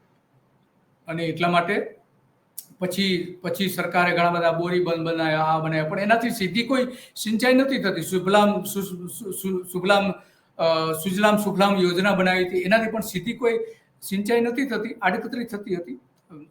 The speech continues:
એન્જિન મૂકીને કે સબમર્સિબલ મૂકીને કે કૂવા દ્વારા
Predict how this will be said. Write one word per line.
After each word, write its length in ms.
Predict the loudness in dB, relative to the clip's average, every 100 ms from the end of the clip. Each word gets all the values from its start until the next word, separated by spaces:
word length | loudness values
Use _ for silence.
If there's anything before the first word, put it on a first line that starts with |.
| -6
એન્જિન 340 | -2 0 -2
મૂકીને 400 | -2 -4 -4 -4
કે 120 | -6
સબમર્સિબલ 840 | -6 -4 -4 -6 -6 -6 -4 -4
મૂકીને 420 | -4 -8 -6 -6 -6
કે 160 | -8
કૂવા 300 | -6 4 6
દ્વારા 380 | 6 4 0 -2